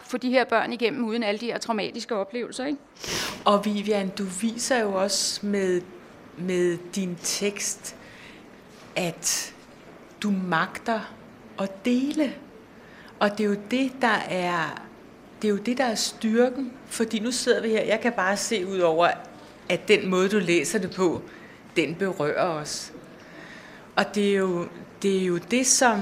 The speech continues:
Speaker 2: som vi kan, når vi våger at fortælle, hvad det er, vi, øh, vi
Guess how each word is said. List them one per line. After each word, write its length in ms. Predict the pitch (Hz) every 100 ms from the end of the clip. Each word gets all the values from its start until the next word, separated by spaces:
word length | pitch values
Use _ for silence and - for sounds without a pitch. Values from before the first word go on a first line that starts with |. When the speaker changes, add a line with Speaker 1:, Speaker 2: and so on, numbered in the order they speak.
| 190 - - - - - -
Speaker 2:
som 380 | - - 175 165
vi 100 | 165 -
kan, 300 | - 277 294 - - - - - - -
når 220 | 202 202 180
vi 400 | 180 170 175 - - - - - 165 185
våger 640 | 190 196 208 240 240 - - - -
at 100 | 180
fortælle, 760 | 180 - - 208 214 214 233 - - - - - -
hvad 200 | 180 190
det 220 | 185 165 170
er, 200 | 185 190 - - 180 -
vi, 320 | 202 190 185
øh, 360 | 170 156 151 143 147 - - 170
vi 120 | 190